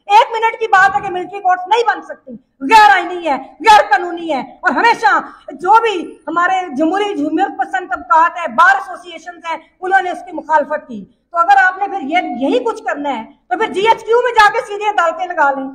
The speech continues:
फिर क्या military courts, military courts, फिर जाए, फिर उधर ही जाके अदालतें लगाएं और जीएचक्यू इंसाफ दे लोगों को। अफसोस होता है ये सारी चीजें देख के। और आखिर में मैं justice फाहिद ईसा जैसे कहूंगी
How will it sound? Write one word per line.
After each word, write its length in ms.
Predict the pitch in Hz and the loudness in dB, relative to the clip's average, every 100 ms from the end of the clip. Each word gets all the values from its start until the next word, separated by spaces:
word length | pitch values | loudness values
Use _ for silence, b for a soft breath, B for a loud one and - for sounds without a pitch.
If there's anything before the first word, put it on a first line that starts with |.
| - _ - | -18 _ -6
फिर 100 | 403 | 2
क्या 240 | 466 466 | 4 4
military 340 | 427 415 427 | 4 -4 -6
courts, 320 | 415 359 349 359 | -2 0 0 -2
military 280 | 339 302 320 | -8 -8 -6
courts, 320 | 320 285 277 | 0 0 0
फिर 300 | - _ 320 | -10 _ -2
जाए, 280 | 359 453 466 | 4 6 6
फिर 120 | 494 | 2
उधर 240 | 415 453 | 0 0
ही 80 | 466 | 2
जाके 340 | 427 381 392 381 | 4 2 2 -4
अदालतें 640 | 370 - - 330 349 349 370 | -6 -12 -6 0 0 0 -4
लगाएं 300 | 349 339 349 | -4 -4 -2
और 140 | 330 | -4
जीएचक्यू 420 | 302 415 415 403 | -4 -4 -4 -6
इंसाफ 420 | 381 349 320 302 302 | -8 -6 0 0 0
दे 160 | 311 | -2
लोगों 260 | 285 254 240 | -2 -6 -10
को। 320 | 233 214 _ _ _ _ - | -14 -20 _ _ _ _ -18
अफसोस 380 | 320 427 415 403 | -6 4 4 4
होता 220 | 339 339 | -2 0
है 80 | 311 | 0
ये 60 | 311 | 2
सारी 300 | 311 285 285 | 0 0 -2
चीजें 320 | 285 285 269 | -4 -4 -4
देख 220 | 233 - | -4 -8
के। 160 | 208 175 _ _ _ _ _ _ _ _ _ _ 311 | -14 -16 _ _ _ _ _ _ _ _ _ _ 4
और 460 | 349 359 - - - _ _ - | 4 2 -4 -16 -20 _ _ -2
आखिर 300 | 320 - 415 | 0 0 -4
में 100 | 381 | -2
मैं 160 | 370 294 | -4 -2
justice 320 | 311 - 359 | -4 -6 -6
फाहिद 260 | 339 320 359 | 0 0 0
ईसा 200 | 330 370 | -4 -4
जैसे 220 | 330 311 | -4 -8
कहूंगी 480 | - 294 330 330 | -4 0 0 -2